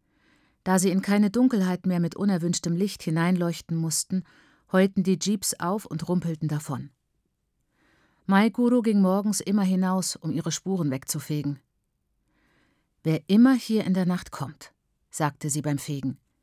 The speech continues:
"wer immer, ich will es nicht sehen." "Du musst annehmen, was kommt, und darfst nicht zu wählerisch sein", sagte Baba Mukuru mehrmals in den nächsten Tagen zu mir. "Du kannst nicht erwarten, viel zu verdienen,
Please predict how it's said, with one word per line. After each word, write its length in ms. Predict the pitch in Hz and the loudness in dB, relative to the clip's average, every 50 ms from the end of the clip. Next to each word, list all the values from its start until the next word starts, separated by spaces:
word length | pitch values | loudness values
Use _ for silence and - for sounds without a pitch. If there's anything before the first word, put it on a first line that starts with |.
| _ _ _ | _ _ _
"wer 300 | 143 180 202 233 220 - | 2 2 2 2 2 -2
immer, 280 | - 160 139 131 127 - _ _ _ _ _ _ _ _ | -4 -4 -4 -4 -8 -12 _ _ _ _ _ _ _ _
ich 220 | - 170 151 - 175 | -10 -8 -4 2 4
will 140 | 226 269 | 4 4
es 160 | 294 262 - - | 4 4 4 2
nicht 240 | 247 233 - - | 2 2 0 -4
sehen." 260 | - - 147 131 135 151 _ _ _ _ _ _ _ _ _ _ _ _ _ _ _ _ _ _ _ _ _ _ _ _ _ _ _ _ _ _ _ _ _ _ _ _ _ _ _ - | -6 -6 -4 -6 -10 -14 _ _ _ _ _ _ _ _ _ _ _ _ _ _ _ _ _ _ _ _ _ _ _ _ _ _ _ _ _ _ _ _ _ _ _ _ _ _ _ 4
"Du 80 | 262 | 8
musst 340 | 254 254 269 247 - - - | 10 10 10 8 6 2 4
annehmen, 400 | 247 254 247 233 226 214 208 208 | 8 10 10 10 10 10 8 6
was 220 | 202 196 190 - | 6 4 2 -2
kommt, 400 | - - 247 143 127 - - - - _ _ _ _ _ | -2 -2 -2 -2 -2 -4 -10 -18 -20 _ _ _ _ _
und 140 | 208 214 208 | 0 2 4
darfst 240 | 233 226 196 - - | 4 2 2 2 2
nicht 160 | 208 - - | 0 2 0
zu 120 | - 208 | 0 0
wählerisch 420 | 214 240 226 185 165 - 160 151 - | 2 2 2 2 2 0 -2 -4 -2
sein", 320 | - 170 160 151 139 123 - _ _ _ _ _ _ _ _ _ _ _ _ | -2 -2 -2 -2 -4 -6 -12 _ _ _ _ _ _ _ _ _ _ _ _
sagte 360 | _ - - 185 185 - - | _ -2 -2 -2 0 0 -2
Baba 260 | 180 175 180 170 180 175 | 0 0 2 2 2 2
Mukuru 460 | 180 175 165 - - 220 208 190 170 | 2 2 0 -2 -2 -2 0 2 2
mehrmals 480 | 170 175 180 180 175 165 160 156 - | 2 2 2 0 0 0 -2 -2 -4
in 100 | - 165 | -2 0
den 140 | 165 160 151 | 0 2 2
nächsten 340 | 156 156 151 - - - 156 | 2 2 0 0 -2 -4 -4
Tagen 300 | - 175 160 156 151 151 | -2 -4 -2 -2 -4 -4
zu 160 | - - 123 | -4 -4 -4
mir. 260 | 139 156 147 143 131 - _ _ _ _ _ _ _ _ _ _ _ _ _ _ _ _ _ _ _ _ | -4 -4 -4 -6 -8 -12 _ _ _ _ _ _ _ _ _ _ _ _ _ _ _ _ _ _ _ _
"Du 100 | - 269 | -8 -2
kannst 320 | 240 269 277 277 262 - - | 4 6 6 6 6 6 4
nicht 220 | 285 285 - - | 4 4 4 4
erwarten, 400 | 247 226 202 214 208 202 - 202 | 4 4 6 4 4 4 2 0
viel 200 | - - 233 196 | 2 2 0 0
zu 120 | - 202 | 0 -2
verdienen, 540 | 190 - 202 190 185 254 233 156 139 131 127 | 0 0 0 0 2 2 2 2 2 0 -4